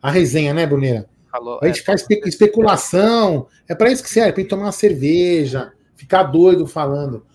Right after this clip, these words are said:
Speaker 1: Ó, tem um
Speaker 2: Eu
Speaker 1: assunto
Speaker 2: vi.
Speaker 1: correndo, vocês viram o negócio do funcionário que, vocês chegaram a ver isso aí? Do
Speaker 2: Ah,
Speaker 1: cara
Speaker 2: eu
Speaker 1: que
Speaker 2: nem coloco isso aí, velho, nem
Speaker 1: Eu
Speaker 2: coloco.
Speaker 1: não vou colocar,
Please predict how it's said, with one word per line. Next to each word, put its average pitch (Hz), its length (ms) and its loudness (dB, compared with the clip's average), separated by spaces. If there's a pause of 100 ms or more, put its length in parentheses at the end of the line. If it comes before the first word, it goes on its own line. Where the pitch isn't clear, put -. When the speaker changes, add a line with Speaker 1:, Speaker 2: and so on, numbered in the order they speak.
(220)
Speaker 1:
Ó, 208 120 2
tem 226 160 0
um 302 40 -4
Speaker 2:
Eu 302 60 -4
Speaker 1:
assunto - 280 -2
Speaker 2:
vi. - 60 -20
Speaker 1:
correndo, 165 340 -2
vocês 160 160 -4
viram 226 160 -2
o - 20 -4
negócio 151 280 0
do 143 60 -10
funcionário 143 460 -4
que, 120 360 -6 (480)
vocês - 320 -10
chegaram 156 300 0
a - 20 0
ver 135 160 -2
isso 180 200 -4
aí? 160 80 -2
Do 135 120 -8
Speaker 2:
Ah, 180 60 0
Speaker 1:
cara 175 160 0
Speaker 2:
eu - 40 -8
Speaker 1:
que 139 80 -8
Speaker 2:
nem 165 140 -8
coloco 160 500 -4
isso - 140 -18
aí, 123 180 -10
velho, 107 180 -18
nem 117 120 -20
Speaker 1:
Eu - 20 -20
Speaker 2:
coloco. 269 260 0
Speaker 1:
não 311 80 6
vou 247 220 2
colocar, 285 400 2